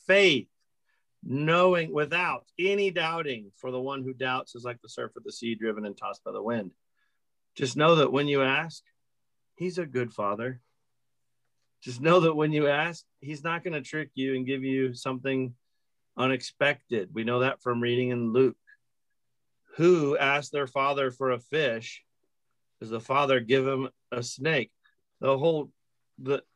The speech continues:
the fish to snake is kinda confusing in the West and in our time, but then it was a trick. It was the, the, uh, fish that they could be talking about would be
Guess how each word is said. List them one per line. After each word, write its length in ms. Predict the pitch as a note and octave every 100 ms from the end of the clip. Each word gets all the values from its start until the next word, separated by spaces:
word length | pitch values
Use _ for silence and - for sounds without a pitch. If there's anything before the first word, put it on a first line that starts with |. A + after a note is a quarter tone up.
| -
the 160 | C3 B2
fish 540 | - - E3+ D3 -
to 120 | C3+
snake 460 | A#2+ - D#3 D#3 C3+
is 120 | B2
kinda 200 | - C3+
confusing 640 | C3 B2+ B2 E3+ D#3+ C3+ B2+
in 80 |
the 80 | A2
West 560 | G2+ D3 C3+ B2+ - - _ _ _ _ _ _ _ _ _
and 140 | A#2 A#2+
in 80 | B2
our 180 | D#3+
time, 580 | D3 B2 G2+ A2 B2+ B2+ - -
but 220 | A#2+ A#2+
then 520 | D#3+ F3 C3+ C#3 C3 _ _ _ _ _ _ - -
it 120 | E3 E3
was 200 | D#3+ C#3
a 80 | C3+
trick. 580 | - - - F#3 - - - - _ _ -
It 160 | D3 D#3
was 340 | D3+ C#3+ C3 - _ - _ _ _
the, 500 | B2 C#3 C#3 C3+ B2 _ _ _ -
the, 540 | B2 C3+ B2+ B2 A#2+
uh, 380 | B2+ B2 A#2 A2+ -
fish 680 | - F3 D3+ C#3 C#3 - - _ _ -
that 180 | B2
they 140 | C#3 C3
could 220 | - C3+
be 120 | C3+
talking 560 | B2+ F3 F#3+ E3+ D3 C#3
about 480 | B2 B2 B2+ C3+ -
would 320 | C#3 D3+ B2+
be 440 | C3+ E3+ C#3+ C#3+